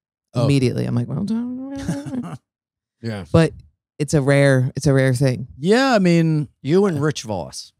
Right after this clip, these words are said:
Speaker 1: the two of us.
Speaker 3: <laughs>
Speaker 2: Wait, did she do, she did comedy before you met?
Speaker 1: Yeah, so we met at, like,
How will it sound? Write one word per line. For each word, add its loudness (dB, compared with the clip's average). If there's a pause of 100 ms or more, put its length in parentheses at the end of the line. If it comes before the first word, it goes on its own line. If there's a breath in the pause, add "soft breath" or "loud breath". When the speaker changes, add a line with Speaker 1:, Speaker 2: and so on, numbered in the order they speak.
(200)
Speaker 1:
the 0
two 2
of 4
us. 2
Speaker 3:
<laughs> 0
Speaker 2:
Wait, 2
did -2
she -4
do, 4
she 0
did -2
comedy 2
before 2
you 0
met? -8 (1200)
Speaker 1:
Yeah, 6
so 0
we 6
met 2
at, -6
like, -4